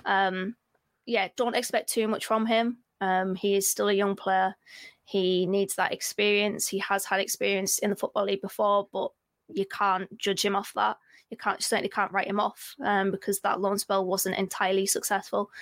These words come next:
Speaker 2: So I am excited. Um, I think he does have the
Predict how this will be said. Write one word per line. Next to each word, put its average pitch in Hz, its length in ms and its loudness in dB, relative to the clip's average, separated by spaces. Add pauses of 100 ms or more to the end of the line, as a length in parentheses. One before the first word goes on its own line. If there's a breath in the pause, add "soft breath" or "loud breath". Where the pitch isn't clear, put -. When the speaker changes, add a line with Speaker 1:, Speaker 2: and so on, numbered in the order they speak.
(180 loud breath)
Speaker 2:
So 196 440 2 (280)
I 226 160 4
am 254 160 4
excited. 190 540 0 (220)
Um, 185 260 0
I 202 120 0
think 208 360 -4
he - 260 -4
does 196 240 2
have - 380 -4
the 202 100 -4